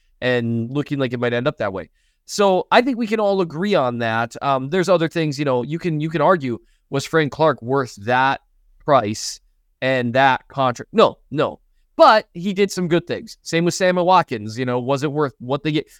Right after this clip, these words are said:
No, but he did some good things. Orlando Brown, nah, not ultimately, but you got cost-controlled left tackle play for a couple of years and then some compensatory pick stuff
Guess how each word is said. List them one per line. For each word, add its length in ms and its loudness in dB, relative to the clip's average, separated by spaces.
No, 380 2
but 100 0
he 80 2
did 160 -2
some 160 -6
good 160 0
things. 240 -8
Orlando 420 0
Brown, 340 2
nah, 600 2
not 240 2
ultimately, 480 -2
but 360 2
you 60 -8
got 220 2
cost-controlled 600 -2
left 160 0
tackle 300 -2
play 380 2
for 180 -2
a 40 0
couple 260 -4
of 60 -2
years 440 -2
and 160 -2
then 180 2
some 540 -2
compensatory 920 -2
pick 420 -4
stuff 500 2